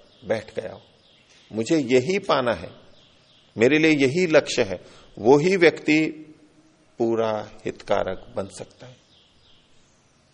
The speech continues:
नहीं तो जहां जहां ये परम पद का विचार मन से छूटा, कुछ न कुछ स्वार्थ व्यक्ति का आ जाता है, किसी भी रूप में आ जाए, स्वार्थ उसका आ ही जाता है।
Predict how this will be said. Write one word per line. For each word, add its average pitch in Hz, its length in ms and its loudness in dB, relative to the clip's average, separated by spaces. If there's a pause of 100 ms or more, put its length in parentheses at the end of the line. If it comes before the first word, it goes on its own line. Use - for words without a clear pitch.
(140)
नहीं 131 200 -2
तो 175 340 0 (440)
जहां 170 420 4
जहां 156 300 6
ये 151 140 2
परम 131 340 2
पद 120 200 0
का - 140 4
विचार 113 460 2
मन 101 200 -4
से 101 200 -6
छूटा, 143 480 0 (1080)
कुछ 135 220 -2
न 123 100 -2
कुछ 110 260 -6
स्वार्थ - 760 2 (220)
व्यक्ति 101 360 -6
का - 540 -8
आ 104 120 -4
जाता - 380 -14
है, - 160 -20 (1800)
किसी 143 240 2
भी 160 120 2
रूप 156 240 2
में 127 140 0
आ 98 140 -4
जाए, 90 240 -10 (1700)
स्वार्थ - 480 0
उसका - 360 -10
आ 104 300 -6
ही 98 200 -8
जाता 92 360 -12
है। - 100 -20